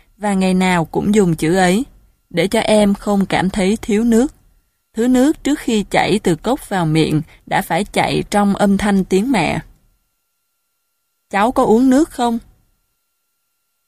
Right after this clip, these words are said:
Trông em nhỏ buồn hẳn đi khi nghe thấy tôi đã làm khô đi cái tiếng êm mát và ước át của em.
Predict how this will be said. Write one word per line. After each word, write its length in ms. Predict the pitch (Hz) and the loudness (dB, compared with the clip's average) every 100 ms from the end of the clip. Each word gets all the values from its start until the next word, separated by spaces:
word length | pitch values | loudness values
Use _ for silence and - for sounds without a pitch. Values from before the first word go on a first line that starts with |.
| _ _ _ _ - | _ _ _ _ -4
Trông 160 | 214 | -2
em 240 | 180 202 190 | 2 2 2
nhỏ 300 | 165 - 208 | 0 0 0
buồn 300 | 202 190 160 | 2 2 2
hẳn 340 | 170 - 196 | 0 -2 0
đi 260 | 220 208 196 - _ | 2 2 2 -4 _
khi 300 | _ 220 208 | _ -4 0
nghe 240 | 196 196 190 | 2 0 0
thấy 220 | 202 214 - | -2 -2 -2
tôi 240 | 202 190 | 0 0
đã 120 | 160 | 0
làm 260 | 196 202 160 | 0 0 0
khô 320 | - 208 202 | -2 -2 0
đi 260 | 190 196 185 | 2 2 2
cái 140 | 196 | -2
tiếng 300 | - 190 233 - | -2 0 0 0
êm 320 | 208 196 185 | -2 0 0
mát 320 | 190 262 - | -2 -2 -6
và 240 | 190 175 | -4 -2
ước 300 | 151 170 226 | -2 -2 -4
át 280 | - 214 269 | -4 -6 -6
của 120 | - | -6
em. 280 | 165 196 185 | -2 0 0